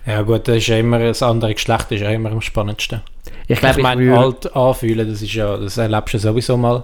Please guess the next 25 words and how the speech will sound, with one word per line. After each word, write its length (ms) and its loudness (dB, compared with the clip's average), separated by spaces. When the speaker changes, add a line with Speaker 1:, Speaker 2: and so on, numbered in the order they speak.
Speaker 2:
Ja. 500 4
Speaker 1:
Und 140 0
das 200 -2
kannst 200 0
du 40 2
ja, 280 0
wenn 180 0
du 80 2
jetzt 180 -2
mal 160 2
Rückenweh 460 0
hast, 260 -2
dann 240 0
weißt 260 0
du 40 -2
ungefähr, 400 0
wie 80 0
sich 140 0
Alte 380 0
fühlen. 260 0
Speaker 2:
Ich 60 0
glaub, 160 4
ich 120 0
würde, 320 6
ähm, 460 4